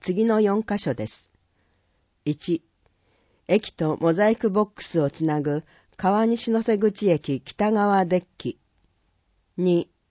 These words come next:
駅と川西阪急、アステ川西をつなぐ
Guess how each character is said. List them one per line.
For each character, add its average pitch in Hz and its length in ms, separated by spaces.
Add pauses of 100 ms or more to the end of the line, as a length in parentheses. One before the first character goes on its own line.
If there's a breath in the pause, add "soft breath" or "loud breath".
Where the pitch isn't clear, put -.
(640)
駅 220 260
と 160 360
川 190 260
西 233 260
阪 214 280
急、 131 420 (280)
ア 175 140
ス - 140
テ 156 180
川 180 280
西 214 300
を 208 140
つ 208 140
な 196 140
ぐ 185 280